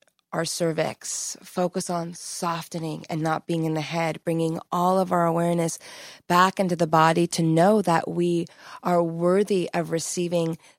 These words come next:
that much pleasure, and that, yes, somebody wants to worship you, and allow yourself to receive that I'm worthy of being worshiped and I deserve to feel worshiped internally.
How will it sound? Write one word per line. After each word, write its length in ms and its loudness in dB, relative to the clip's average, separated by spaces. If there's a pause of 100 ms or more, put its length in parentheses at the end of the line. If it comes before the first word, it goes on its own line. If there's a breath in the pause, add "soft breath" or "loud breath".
(100)
that 180 0
much 300 -2
pleasure, 500 -2
and 160 0
that, 180 -2
yes, 360 -4
somebody 520 -2
wants 360 -4
to 120 0
worship 760 4
you, 340 -4 (1000)
and 160 4
allow 280 6
yourself 560 2
to 120 -2
receive 960 0 (400 soft breath)
that 240 4 (120)
I'm 420 2
worthy 480 4
of 180 -4
being 300 0
worshiped 500 -4
and 100 -2
I 120 0
deserve 480 -2
to 100 -4
feel 280 -2
worshiped 440 -4 (140)
internally. 880 -4